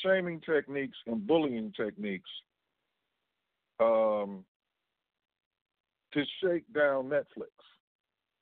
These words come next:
Um, let me see if Monique's got a, and people out there listening, uh, if you can find Monique's, uh, what do you call it, uh,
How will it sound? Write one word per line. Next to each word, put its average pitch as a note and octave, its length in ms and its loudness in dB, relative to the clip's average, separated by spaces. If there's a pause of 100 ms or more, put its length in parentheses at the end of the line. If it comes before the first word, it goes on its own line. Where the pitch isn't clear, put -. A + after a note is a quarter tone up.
(1600)
Um, A#2 920 4
let D#3+ 100 -6
me D#3 60 -6 (120)
see C3 60 -6
if A2+ 120 -2
Monique's G#2 480 -4
got G2 200 0
a, F2+ 100 -4 (600)
and A2+ 140 0
people D#3+ 320 2
out A2+ 180 2
there G#2+ 240 -4 (920)
listening, A2 640 -2
uh, G#2 420 -4 (1600)
if G2 160 -4
you D3 160 0
can C#3 220 -4
find B2 300 2
Monique's, A#2 520 -2 (680)
uh, G#2 300 2
what G#2+ 180 -2
do B2+ 60 -2
you B2+ 120 -4
call A#2 280 2
it, F#2+ 60 -10 (560)
uh, G#2+ 220 6